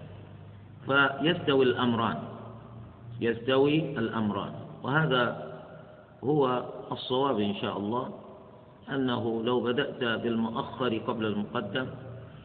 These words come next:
فإن ذلك لا يخل بوضوئك، ولو بدأت بالمقدم قبل المؤخر فهذا جائز.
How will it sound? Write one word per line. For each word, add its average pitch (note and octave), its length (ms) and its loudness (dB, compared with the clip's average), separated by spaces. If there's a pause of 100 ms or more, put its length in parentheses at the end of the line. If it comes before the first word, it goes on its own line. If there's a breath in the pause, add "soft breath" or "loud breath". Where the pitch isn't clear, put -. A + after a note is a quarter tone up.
(160)
فإن B2+ 280 0
ذلك A#2+ 460 2
لا A#2+ 360 2
يخل C3 500 2
بوضوئك، G#2 720 0 (1800)
ولو C3+ 240 6
بدأت D3+ 360 4
بالمقدم C3 800 2 (1500)
قبل C#3 220 4
المؤخر B2 920 2 (440)
فهذا D3 340 4
جائز. C3 400 6